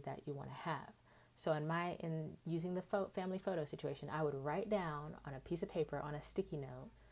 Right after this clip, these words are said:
"Family photo twenty twenty-one."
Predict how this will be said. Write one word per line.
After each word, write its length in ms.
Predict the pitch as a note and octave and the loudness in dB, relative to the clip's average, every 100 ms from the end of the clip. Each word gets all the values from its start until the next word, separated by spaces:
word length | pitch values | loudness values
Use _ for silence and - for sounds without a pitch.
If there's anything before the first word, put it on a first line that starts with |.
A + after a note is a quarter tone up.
| - - - - - - - - | -20 -20 -20 -20 -20 -20 -20 0
"Family 300 | F#3+ E3+ F#3 | 4 6 6
photo 400 | F#3+ E3+ D#3 D3+ | 4 6 6 4
twenty 280 | D3 - D3+ | 2 -2 -2
twenty-one." 440 | D3+ D3 C#3 A#2+ | -2 -4 -4 -6